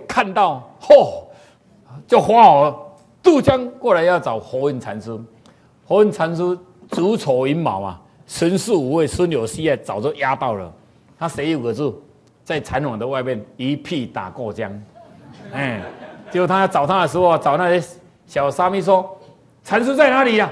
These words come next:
他说：“禅师在禅网里面。”去看他，结果他到禅网去看，他写五个字：“一屁打过江。”哦，不是“八风吹不动”吗？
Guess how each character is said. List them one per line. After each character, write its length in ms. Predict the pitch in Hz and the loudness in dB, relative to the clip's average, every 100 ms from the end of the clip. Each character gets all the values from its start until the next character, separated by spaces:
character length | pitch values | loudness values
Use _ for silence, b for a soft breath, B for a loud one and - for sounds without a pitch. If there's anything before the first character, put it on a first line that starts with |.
| - - _ | -6 -20 _
他 80 | - | -2
说 100 | 190 | -2
：“禅 240 | 190 170 | 0 -2
师 100 | 180 | 0
在 140 | 180 170 | 0 -2
禅 220 | - 139 | -2 -8
网 180 | 139 123 | -6 -6
里 100 | 104 | -6
面。” 180 | 117 107 | -8 -10
去 100 | - | -14
看 200 | 127 120 | -10 -10
他， 160 | 101 101 b b b b | -10 -14 b b b b
结 140 | - | -6
果 20 | 135 | -2
他 120 | 147 | 0
到 120 | 151 | 0
禅 220 | 135 127 | -2 -6
网 120 | 131 | -6
去 60 | 104 | -8
看， 220 | 104 123 | -8 -8
他 100 | 123 | -8
写 240 | 117 117 120 | -10 -10 -12
五 80 | |
个 80 | 90 | -12
字 200 | 98 113 - | -10 -12 -12
：“一 160 | 107 117 | -10 -10
屁 260 | - 131 | -8 -10
打 220 | 98 92 82 | -10 -14 -14
过 220 | - 101 | -12 -12
江。” 240 | 90 98 98 b b b - - | -10 -12 -14 b b b -20 -6
哦， 140 | 120 | -4
不 160 | - 143 | -2 -4
是 140 | 160 - - | -4 -8 -2
“八 240 | 165 160 | 0 2
风 260 | 151 165 160 | 2 0 -2
吹 220 | - 165 | -4 -6
不 160 | 139 | -4
动” 240 | 143 165 147 | -6 -4 -2
吗？ 200 | 131 143 | -4 -6